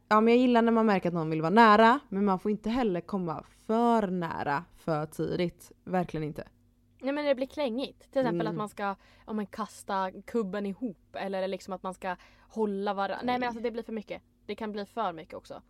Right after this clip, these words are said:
Speaker 1: Ja.
Speaker 2: Men att bara vara nära, det har sin charm.
Speaker 1: Men vad, vadå kasta kubben ihop? Nej, jag ska kasta min egna kubb. <laughs>
Speaker 2: Coronatider! <laughs>
Speaker 1: Ja.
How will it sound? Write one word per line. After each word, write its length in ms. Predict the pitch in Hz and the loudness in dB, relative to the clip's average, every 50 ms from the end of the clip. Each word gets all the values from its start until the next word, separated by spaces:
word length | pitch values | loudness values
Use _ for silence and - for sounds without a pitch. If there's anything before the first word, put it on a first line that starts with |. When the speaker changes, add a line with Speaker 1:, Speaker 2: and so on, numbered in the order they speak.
| _ _ _ _ _ - | _ _ _ _ _ -20
Speaker 1:
Ja. 440 | - - 185 196 202 202 208 202 208 | -16 -8 -4 -2 0 2 2 2 2
Speaker 2:
Men 100 | 208 214 | 0 0
att 80 | 202 | 0
bara 200 | 202 233 220 208 | 0 0 0 0
vara 260 | 196 208 202 196 196 | -2 -4 -4 -4 -4
nära, 340 | 196 220 220 202 202 220 208 - - _ _ _ - | -4 -6 -6 -6 -6 -6 -8 -8 -10 _ _ _ -8
det 180 | 208 208 202 | -6 -4 -4
har 280 | 196 190 180 190 190 185 | -2 -4 -4 -4 -4 -6
sin 160 | - 170 175 | -8 -10 -14
charm. 220 | - - - - 208 _ _ _ - | -14 -16 -16 -18 -20 _ _ _ -2
Speaker 1:
Men 140 | 233 240 | 2 4
vad, 140 | 254 247 247 247 - | 6 4 4 2 0
vadå 240 | 233 254 254 254 247 - _ _ - | -2 0 0 0 -2 -4 _ _ -6
kasta 320 | - 226 220 - - 214 | -4 -4 -4 -4 -6 -8
kubben 560 | 202 - - 202 170 156 151 - 170 170 170 170 | -6 -2 -2 -2 -2 -2 -4 -6 -4 -4 -4 -4
ihop? 300 | 170 170 170 - - - | -4 -4 -4 -6 -8 -6
Nej, 400 | - 185 208 220 240 262 269 277 - | -2 0 2 2 2 2 0 -2 0
jag 180 | 185 208 208 208 | 0 0 0 0
ska 160 | - 247 247 | -2 -6 -6
kasta 400 | - - 254 220 165 - - 170 | -4 -2 -2 -2 -2 -2 -4 -4
min 200 | 170 170 175 180 | -2 -2 -2 -2
egna 280 | 170 147 151 170 220 220 | -4 -4 -4 -2 -4 -2
kubb. 260 | - 180 160 - - | -2 -4 -4 -2 0
<laughs> 100 | 233 214 - - - 180 196 247 214 - - - - - 285 226 1047 1077 1077 - - - - 1077 - - _ - - - - | -2 -2 -2 -4 -14 -14 -12 -14 -14 -14 -18 -16 -10 -6 -6 -4 -4 -6 -8 -8 -2 2 4 4 4 4 _ -12 -10 -6 -2
Speaker 2:
Coronatider! 1500 | - 269 349 392 392 381 339 359 427 508 440 370 370 370 453 480 494 349 294 311 320 330 320 330 330 392 - - - - 370 392 403 480 392 381 381 427 359 349 339 339 330 320 302 - _ - | 0 0 2 2 4 4 4 4 2 2 2 0 0 2 2 2 4 6 6 6 6 6 4 2 2 0 -2 -2 0 0 2 2 2 2 2 4 4 2 2 2 2 0 0 -2 -6 -10 _ -2
<laughs> 0 | |
Speaker 1:
Ja. 360 | - 277 302 330 349 370 415 | 2 4 6 6 6 6 4